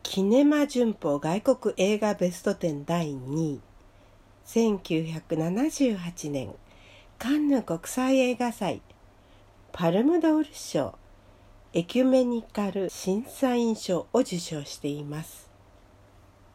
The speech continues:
えー、この監督はですね、二千十八年に亡くなりました。生まれたのは千九百三十一年、イタリアの生まれですね。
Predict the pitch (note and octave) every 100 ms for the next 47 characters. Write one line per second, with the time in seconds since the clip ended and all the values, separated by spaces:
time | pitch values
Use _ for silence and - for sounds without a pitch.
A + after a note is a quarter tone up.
0 | _ - - - - F#3 F3+ F#3+ G#3+ B3+
1 | B3+ C#4+ - C#4 C4+ D4+ D4 C4+ A3+ G3+
2 | G3 F#3+ G3+ G#3 D#4 E4+ C4 - A3+ C#4+
3 | D4+ D#4 - D#4 C#4 G#3+ F#3+ G3 A#3+ F3
4 | E3+ F3 E3+ D#3+ D#3+ D3+ C#3+ D3+ - -
5 | - - - B2 - - - - - A3
6 | A#3 D#4 F#4 F#4 F#4 F#4+ F4 A3 E3 F#3+
7 | - - - - - D#4 F4+ F4 B3 A3+
8 | G3+ F#3+ - - D#3 - A3 B3 A3 E3+
9 | D#3 - F3 D#3+ B2+ - - - - -
10 | - E3+ F3 G#3 F3+ E3+ D3+ C3+ - D#3+
11 | D#3 - D#3+ D3 C3+ C3+ - F#3+ C4+